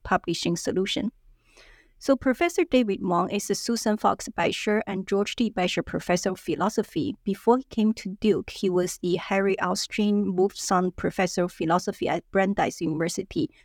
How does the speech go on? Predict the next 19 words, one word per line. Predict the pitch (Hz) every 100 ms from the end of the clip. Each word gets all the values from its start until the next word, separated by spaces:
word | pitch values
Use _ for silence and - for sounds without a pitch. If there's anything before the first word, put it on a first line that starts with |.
| _ -
and | 196
the |
John | 196 190 196
M. | 185 185
Finley | - 220 208 190 185
Visiting | 175 202 - - 175
Professor | 175 - 170 175
of |
Philosophy | - - 180 190 - 180 170
at | 165 -
Boston | 185 180 - 170
University. | 160 156 160 - - - - - - - - - _ _ _ _ -
Um, | 196 180 175 180 - -
so | -
David | - 262 277 220
Wang, | 175 175 226 247 _ _ _ _ _ - -
for | - 214
him, | 233 220 180
right, | 180 254